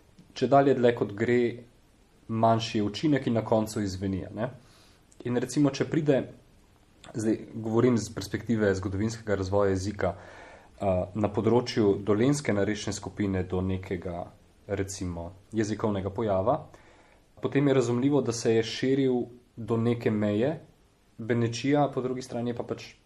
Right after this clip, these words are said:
pravzaprav zelo daleč od tega. In, a, upoštevati moramo seveda še naravne ovire in pa politične zamejitve, ki so v zgodovini bile na tistem področju. Tako da, ja, skratka, z-, zelo razumljivo je, da neki obrobni deli lahko ohranjajo starejše stanje. In ta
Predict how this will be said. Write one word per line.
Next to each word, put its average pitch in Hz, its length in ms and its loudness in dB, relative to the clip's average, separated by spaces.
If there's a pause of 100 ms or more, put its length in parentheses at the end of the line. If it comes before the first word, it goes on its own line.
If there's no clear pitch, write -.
(460)
pravzaprav 117 380 2
zelo 117 180 6
daleč 101 400 6
od 95 140 -6
tega. 90 300 -2 (120)
In, 123 240 -4
a, 107 320 -6
upoštevati 110 560 -2
moramo 107 320 -2
seveda 104 240 -4
še 110 140 -4
naravne 101 420 2
ovire 98 320 0
in 95 160 -6
pa 98 80 -8
politične 95 600 -6 (460)
zamejitve, 95 760 -2 (500)
ki - 160 -10
so 98 140 -2
v 92 60 -8
zgodovini 98 440 -6
bile 98 160 -2
na 92 80 -4
tistem 95 320 -10
področju. 90 480 -10 (460)
Tako 127 160 2
da, 120 80 4 (580)
ja, 120 240 4
skratka, 117 540 0
z-, 113 260 -10
zelo 127 220 2
razumljivo 120 500 0
je, 113 240 2
da 101 160 -2 (480)
neki 117 300 -6
obrobni 123 440 2
deli 113 280 0
lahko 107 280 -2
ohranjajo 104 420 0
starejše 95 420 -6
stanje. 90 420 -8
In 101 100 -10
ta 113 240 0